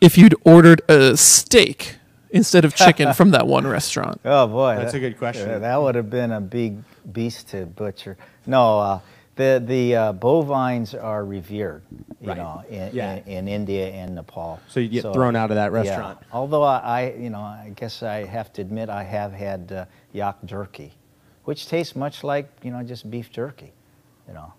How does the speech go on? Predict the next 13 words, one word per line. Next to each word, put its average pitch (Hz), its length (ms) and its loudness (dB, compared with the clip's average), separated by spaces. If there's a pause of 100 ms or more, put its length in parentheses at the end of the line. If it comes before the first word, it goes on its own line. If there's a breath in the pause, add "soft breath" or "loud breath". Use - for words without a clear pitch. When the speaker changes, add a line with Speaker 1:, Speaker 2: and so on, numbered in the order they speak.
(160)
Speaker 3:
Yeah. 110 220 -12 (180)
Speaker 2:
Hopefully, 127 680 -6
well, 117 380 -10
I 110 80 -14
don't 110 160 -12
know. 101 120 -10
Maybe 110 280 -6
it 117 80 -4
was 107 200 -8
just - 320 -16
from, 104 320 -12
uh, 92 240 -14 (600)
an 98 180 -18